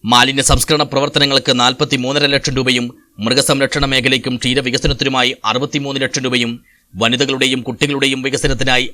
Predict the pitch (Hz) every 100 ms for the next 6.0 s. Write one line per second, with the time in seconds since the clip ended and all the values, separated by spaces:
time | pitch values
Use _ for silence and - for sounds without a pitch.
0 | 107 113 127 117 135 135 139 135 135 123
1 | 135 120 131 131 120 135 131 - 131 127
2 | 120 117 - _ _ _ _ 107 120 139
3 | 135 135 131 143 123 127 127 - 107 131
4 | 143 147 143 135 143 127 135 127 120 113
5 | 143 123 131 147 139 135 127 123 117